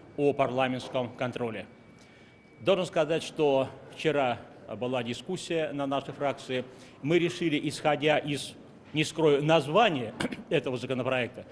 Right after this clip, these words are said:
<clears throat> в третьем чтении его поддержать. Почему я сделал ударение на слове «название»?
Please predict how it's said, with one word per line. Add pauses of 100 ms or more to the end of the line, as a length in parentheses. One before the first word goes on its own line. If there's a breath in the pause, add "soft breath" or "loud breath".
(120)
<clears throat>
в
третьем
чтении
его
поддержать. (460 loud breath)
Почему
я
сделал
ударение (320 loud breath)
на
слове
«название»?